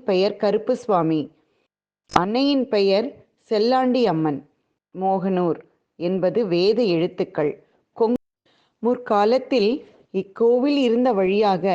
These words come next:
வணிகர்கள் சென்று வந்து கொண்டிருந்தனர். அப்படி ஒருமுறை ஒரு வணிகர் குழு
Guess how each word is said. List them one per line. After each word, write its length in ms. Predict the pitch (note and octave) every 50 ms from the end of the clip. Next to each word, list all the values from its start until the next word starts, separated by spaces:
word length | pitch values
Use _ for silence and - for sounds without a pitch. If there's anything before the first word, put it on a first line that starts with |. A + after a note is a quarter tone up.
| E3 E3 G3 A3 - - _ _ _ _ -
வணிகர்கள் 600 | E3 F3 G3 G#3 A#3 C4+ C#4+ C4+ B3 C#4+ C#4 B3+
சென்று 380 | - - G#3+ F#3+ F#3 F#3+ A3 A#3+
வந்து 260 | G#3+ F#3+ F#3 F#3 A#3
கொண்டிருந்தனர். 800 | A3+ A3+ G#3 F#3 E3+ F3+ F3 D#3+ D3 D3 D3 C#3 D3 C#3+ C#3 - - - _ _ _ _ _ -
அப்படி 340 | F#3+ G3+ - - C#4+ D4 D4+
ஒருமுறை 460 | C#4 A#3+ G#3+ A3+ A#3 A#3+ B3+ B3 C4+ C4+
ஒரு 200 | A#3+ A3 G#3 G3 F3
வணிகர் 460 | F#3+ G3 G#3 A#3 A3+ B3 A#3 A#3+ -
குழு 280 | A#3 A#3 G3 F#3 F3+